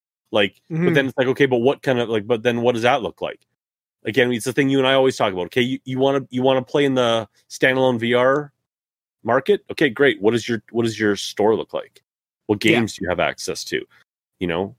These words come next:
Speaker 1: And it's like, can you, are you a standalone headset, or are you really just gonna be a headset that connects to a P C?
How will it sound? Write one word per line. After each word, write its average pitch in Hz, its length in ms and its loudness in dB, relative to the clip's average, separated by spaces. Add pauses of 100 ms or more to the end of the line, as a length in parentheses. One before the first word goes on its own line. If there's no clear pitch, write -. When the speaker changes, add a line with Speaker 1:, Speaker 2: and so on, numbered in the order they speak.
Speaker 1:
And 113 160 0
it's 104 120 -2
like, 98 160 0 (1800)
can 123 180 0
you, 104 140 2 (160)
are 101 220 6
you 147 120 2
a 151 40 4
standalone 170 480 2
headset, 190 520 -2
or 131 140 2
are 113 60 0
you 110 180 -6
really 190 640 2
just 180 300 -4
gonna 151 220 0
be 135 440 0 (840)
a 104 60 0
headset 127 540 2
that 101 220 0 (260)
connects 113 300 -4
to 104 100 -4
a - 40 -6
P 87 220 -6
C? - 320 -10